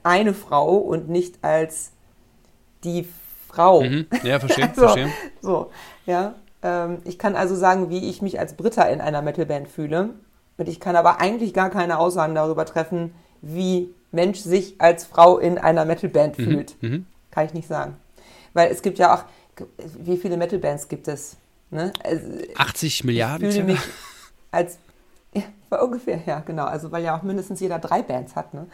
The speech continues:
Speaker 1: Ähm, äh, ich kann dir sagen, dass ich mich als Britta in Cripper, in Critical Mass und in Hi-Res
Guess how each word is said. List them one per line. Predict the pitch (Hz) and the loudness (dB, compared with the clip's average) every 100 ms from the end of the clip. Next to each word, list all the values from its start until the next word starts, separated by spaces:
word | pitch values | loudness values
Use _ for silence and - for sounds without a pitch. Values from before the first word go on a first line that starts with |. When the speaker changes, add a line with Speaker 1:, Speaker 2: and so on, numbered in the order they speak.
| - - - - | -20 -20 -18 0
Speaker 1:
Ähm, | 185 180 180 190 - _ - - _ _ 185 | 2 2 0 -6 -10 _ -20 -20 _ _ 0
äh, | 175 | 0
ich | 180 - - | 0 -8 -6
kann | 190 | -2
dir | 202 185 | 0 2
sagen, | 175 180 180 | 4 4 2
dass | 170 | -4
ich | 175 | -4
mich | 196 185 | -6 -4
als | 165 - | -6 -6
Britta | 185 180 196 190 | -4 0 2 2
in | - 165 160 | 0 -6 -6
Cripper, | 202 196 220 | -6 0 2
in | 165 170 | 2 -2
Critical | 180 175 180 | -6 -4 -4
Mass | 160 170 | -2 -4
und | 170 160 | -4 -8
in | 156 | -6
Hi-Res | 160 165 165 160 - | -2 2 2 -2 -8